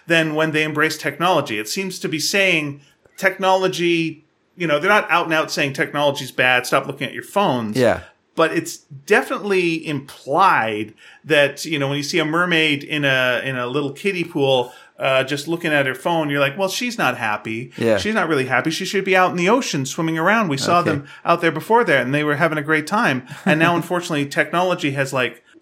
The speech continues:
Speaker 1: basically Wall-E'd us
Speaker 2: Okay.
Speaker 1: to the point where, like, we're, we're almost the fat people in the chairs floating around. It's not quite that, but it's not, not
Speaker 2: Hmm.
Speaker 1: that.
Speaker 2: Yeah, I don't, I mean, you can ha-, you can read that as part of the film, but I
Speaker 1: I
Speaker 2: don't
Speaker 1: don't
Speaker 2: think
Speaker 1: even
Speaker 2: that's,
Speaker 1: read it. I think the
Speaker 2: I don't think the
Speaker 1: out and outs,
Speaker 2: film
Speaker 1: I
Speaker 2: is
Speaker 1: think
Speaker 2: really
Speaker 1: the out
Speaker 2: s-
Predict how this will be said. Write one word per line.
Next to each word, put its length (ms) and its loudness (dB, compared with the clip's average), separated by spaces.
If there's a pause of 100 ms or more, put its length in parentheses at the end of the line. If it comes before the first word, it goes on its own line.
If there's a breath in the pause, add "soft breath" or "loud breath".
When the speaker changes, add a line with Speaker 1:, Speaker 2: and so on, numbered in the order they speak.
(140)
Speaker 1:
basically 400 -2
Wall-E'd 840 2
us 400 -2
Speaker 2:
Okay. 240 0
Speaker 1:
to 40 4
the 40 -6
point 160 0
where, 100 0
like, 180 2
we're, 220 -4
we're 220 -4
almost 500 -2
the 240 -4
fat 320 2
people 380 -4
in 120 -2
the 80 -2
chairs 400 0
floating 380 -2
around. 600 -4 (400 soft breath)
It's 200 -6
not 240 0
quite 340 0
that, 240 4
but 120 -2
it's 180 -8
not, 380 -4
not 300 2
Speaker 2:
Hmm. 120 0
Speaker 1:
that. 340 2 (280 loud breath)
Speaker 2:
Yeah, 100 6
I 40 8
don't, 220 4 (440)
I 60 -4
mean, 240 6
you 100 4
can 420 0 (420)
ha-, 240 -4
you 80 0
can 120 4
read 160 6
that 120 4
as 80 0
part 180 2
of 40 0
the 60 2
film, 260 2
but 60 6
I 40 8
Speaker 1:
I 20 8
Speaker 2:
don't 60 4
Speaker 1:
don't 80 4
Speaker 2:
think 100 6
Speaker 1:
even 100 4
Speaker 2:
that's, 140 4
Speaker 1:
read 100 0
it. 120 0
I 100 2
think 180 -4
the 140 -2
Speaker 2:
I 60 6
don't 80 4
think 120 4
the 60 6
Speaker 1:
out 40 6
and 40 -4
outs, 80 -8
Speaker 2:
film 300 6
Speaker 1:
I 80 4
Speaker 2:
is 80 2
Speaker 1:
think 120 0
Speaker 2:
really 120 4
Speaker 1:
the 40 4
out 120 4
Speaker 2:
s- 20 -2